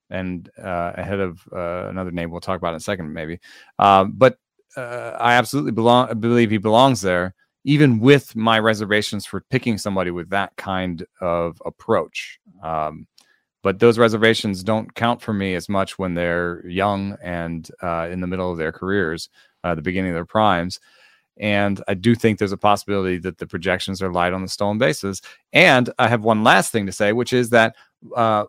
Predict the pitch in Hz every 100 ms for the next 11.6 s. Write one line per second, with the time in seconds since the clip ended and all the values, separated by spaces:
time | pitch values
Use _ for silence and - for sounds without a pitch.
0 | 123 120 113 143 151 - 165 151 123 107
1 | 113 107 104 107 117 113 117 113 - 110
2 | - 117 104 - 98 110 107 101 - 95
3 | 92 107 - 107 127 131 117 113 117 110
4 | - - 104 101 101 - _ _ 104 98
5 | 95 95 92 - _ 92 90 82 _ 120
6 | 123 165 - - _ _ _ _ - 113
7 | 107 - 120 - - - 107 101 98 101
8 | - 98 117 101 95 - 107 - _ -
9 | - - - _ _ _ - 117 120 110
10 | - 117 131 113 120 131 113 113 120 101
11 | - - 107 101 101 135